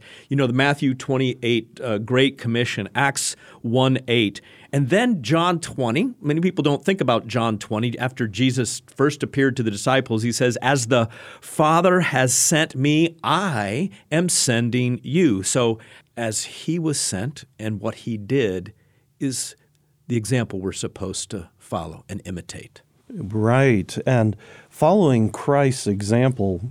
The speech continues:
Speaker 2: is something that C M D A has really strives to do. It's one of the things that I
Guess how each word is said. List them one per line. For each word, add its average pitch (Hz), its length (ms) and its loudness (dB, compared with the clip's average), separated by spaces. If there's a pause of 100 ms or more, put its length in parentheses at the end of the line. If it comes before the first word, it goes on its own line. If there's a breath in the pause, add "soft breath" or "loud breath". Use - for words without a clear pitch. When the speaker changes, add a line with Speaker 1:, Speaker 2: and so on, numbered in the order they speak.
(320)
Speaker 2:
is 110 200 0
something 117 380 2
that 101 160 0
C - 180 0
M 123 120 4
D 110 140 4
A 123 180 4
has 107 260 0
really 127 400 2 (460 loud breath)
strives 139 640 2
to 123 100 0
do. 104 240 2
It's 98 160 -2
one 135 120 4
of 120 100 2
the 113 60 -10
things 123 240 2
that 113 140 2
I 120 300 4